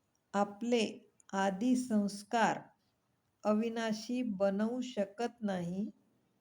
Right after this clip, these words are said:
ते आदिकाळाचे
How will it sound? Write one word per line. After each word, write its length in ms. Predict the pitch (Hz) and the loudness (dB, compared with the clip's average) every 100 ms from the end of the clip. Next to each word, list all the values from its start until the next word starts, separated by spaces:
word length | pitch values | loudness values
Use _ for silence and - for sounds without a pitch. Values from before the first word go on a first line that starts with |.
| _ _ _ _ - | _ _ _ _ -4
ते 420 | 220 226 254 269 - _ _ _ _ _ _ - | -2 0 -2 -6 -16 _ _ _ _ _ _ -4
आदिकाळाचे 1300 | 202 208 196 247 247 220 202 214 208 - 214 87 | 2 4 4 0 0 2 4 4 2 2 0 0